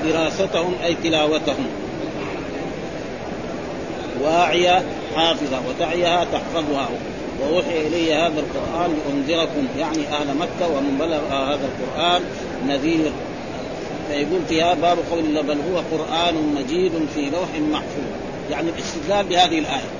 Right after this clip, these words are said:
لماذا أتى الإمام البخاري بهذه الآية؟ قال: "بل هو قرآن"، بل هذا القرآن الذي أنزله الله على نبينا محمد قرآن مجيد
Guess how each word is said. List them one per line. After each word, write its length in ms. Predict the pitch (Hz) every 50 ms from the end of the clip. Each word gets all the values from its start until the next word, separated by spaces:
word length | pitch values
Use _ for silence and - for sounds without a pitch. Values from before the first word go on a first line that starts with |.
| - - 104 123
لماذا 460 | 147 156 175 190 190 160 175 - 175
أتى 180 | 180 - 180 165
الإمام 420 | 156 151 143 147 151 170 170 160 147 135
البخاري 340 | 131 - - 175 165 160 151
بهذه 320 | 139 147 156 165 143 147 -
الآية؟ 380 | - 151 165 175 175 175 175 175 - - - - - - - - 262 311
قال: 180 | 339 359 349
"بل 180 | 320 277 311 294 - 147 180
هو 60 | 175
قرآن"، 640 | 165 143 - 156 147 143 - 156 156 160 156 143 127 127 127 - - -
بل 120 | 139 143 139
هذا 280 | 147 170 185 180 170
القرآن 460 | 160 160 - 160 156 - 160 175 170 160
الذي 320 | 151 147 147 135 151 151
أنزله 260 | 143 135 160 170 160 151
الله 120 | 151 165 160
على 200 | 147 143 139 139
نبينا 360 | 135 135 135 165 175 160 156
محمد 480 | 147 143 - - 175 190 190 190 196 185 - - - - - - 139
قرآن 360 | 151 156 - - 185 185 180 180 170 156 156
مجيد 380 | 151 147 135 147 180 196 202 190